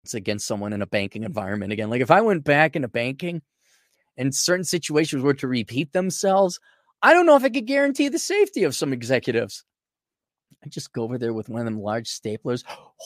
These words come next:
Whack! <laughs> Shut up!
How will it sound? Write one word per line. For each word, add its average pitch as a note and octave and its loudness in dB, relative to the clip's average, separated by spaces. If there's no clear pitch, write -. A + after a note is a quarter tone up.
Whack! - 6
<laughs> A4+ -4
Shut D4 8
up! C4 10